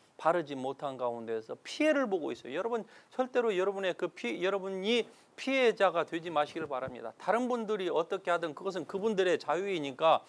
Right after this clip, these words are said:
모르겠어요. 그러나 오늘 이 방송을, 어, 에, 보시는 여러분들은 적어도 여러분의 마음 가운데 성경을 보세요. 성경에 보면은 바로 돼 있잖아요.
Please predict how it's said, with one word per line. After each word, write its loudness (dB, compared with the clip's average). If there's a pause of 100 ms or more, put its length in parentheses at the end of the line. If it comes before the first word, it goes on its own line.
(180)
모르겠어요. 2
그러나 2 (600)
오늘 6 (1040)
이 4
방송을, 8
어, 8
에, 2
보시는 -2
여러분들은 2 (640)
적어도 10 (420)
여러분의 8
마음 8
가운데 4 (160)
성경을 2
보세요. -2
성경에 -2
보면은 -4
바로 8
돼 2
있잖아요. 0